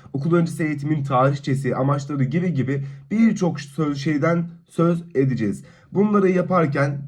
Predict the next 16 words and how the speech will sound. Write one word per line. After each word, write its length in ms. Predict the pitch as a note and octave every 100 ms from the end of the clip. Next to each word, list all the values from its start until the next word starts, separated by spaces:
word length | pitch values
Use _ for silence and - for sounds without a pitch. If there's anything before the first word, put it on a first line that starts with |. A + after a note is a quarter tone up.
| -
dikkatle 500 | F3+ - F3+ E3 C3
beni 200 | C#3 C#3+
dinlemenizi, 760 | F3+ F3 E3+ E3 E3+ F3 C#3+
notlar 320 | B2+ B2+ C3+ D#3
almanızı, 680 | D#3 D#3+ D3+ C3+ D#3 E3 C#3+ - -
elinizde 480 | C#3+ D#3+ E3+ D#3
varsa 320 | D#3+ E3+ E3 C#3
konu 180 | C#3
anlatım 300 | D#3 D#3+ E3+
fasiküllerinizden 960 | C#3 D#3 - D#3+ D3 D3+ D3+ C#3 C3+ A2
yararlanmanızı 920 | G2 G#2 A#2 C3+ D3 D3+ C#3 D#3+ E3+ - - -
ve 220 | D#3 C#3
bol 300 | D3 F#3 D3
bol 220 | D3+ D#3 - - -
tekrar 500 | E3 C#3+ D3+ F3 D#3+
yapmanızı 640 | C3+ C3+ C3 C3 D#3+ E3+